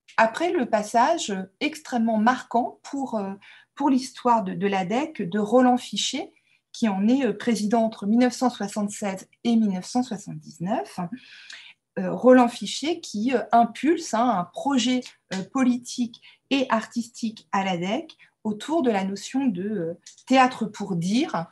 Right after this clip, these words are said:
sur lequel je reviendrai, euh, plus tard. Euh, je souligne juste à cette occasion que Roland Fichet, donc, euh, euh,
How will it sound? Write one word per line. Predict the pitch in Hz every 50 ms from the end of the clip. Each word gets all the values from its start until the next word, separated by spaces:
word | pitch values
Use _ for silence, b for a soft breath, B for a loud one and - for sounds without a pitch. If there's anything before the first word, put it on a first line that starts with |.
| b b b b -
sur | - - 208
lequel | 180 180 180 269 302 285
je | - 233
reviendrai, | 202 208 208 202 202 196 196 202 226 233 233 214
euh, | 175
plus | - - - - 262 226 -
tard. | - 214 175 170 175 - _ _ B B B B B B B -
Euh, | - - -
je | 190 214
souligne | 220 220 - 254 214 262 339 349 269 202 190 185 - -
juste | 196 190 226 277 269 - - -
à | - 202
cette | - - 185 196
occasion | 180 - 180 170 170 - 254 302 330
que | 330 - 202 202 - - -
Roland | 180 175 208 202 185 185
Fichet, | 180 - - 185 - - - 339 415 381 262
donc, | 190 196 202 202 -
euh, | 202 180 B B B B B B B B -
euh, | 180 175 170